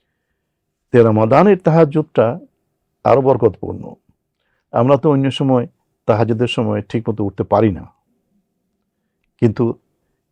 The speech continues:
এই রমাদানে তো আমাদের সেহরি খেতে উঠতেই হয়। কমপক্ষে দু রাকাত তাহাজ্জুদ না পড়ে যেন সেই রাত্রটা না যায়, আমাদের চেষ্টা করা দরকার।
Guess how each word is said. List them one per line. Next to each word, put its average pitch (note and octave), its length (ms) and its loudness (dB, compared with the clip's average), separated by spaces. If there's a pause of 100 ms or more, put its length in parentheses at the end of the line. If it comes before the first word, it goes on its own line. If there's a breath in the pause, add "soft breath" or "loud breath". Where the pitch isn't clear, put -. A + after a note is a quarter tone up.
(140)
এই G#2+ 160 2
রমাদানে A#2 480 2
তো D#3+ 140 0
আমাদের D3+ 240 -2
সেহরি D3 320 0
খেতে D3+ 200 -2
উঠতেই C#3+ 260 2
হয়। E2+ 200 -6 (920)
কমপক্ষে E3+ 880 0 (420)
দু A2+ 180 0
রাকাত B2+ 400 0 (120)
তাহাজ্জুদ A#2 380 -2 (200)
না G2+ 120 -6
পড়ে A#2+ 280 0
যেন A2+ 280 -2 (680)
সেই A#2 200 0
রাত্রটা G#2 380 -2
না G#2 220 -2
যায়, F2+ 160 -14
আমাদের G2 340 -10
চেষ্টা G2 260 -8
করা F#2+ 180 -4
দরকার। - 340 -12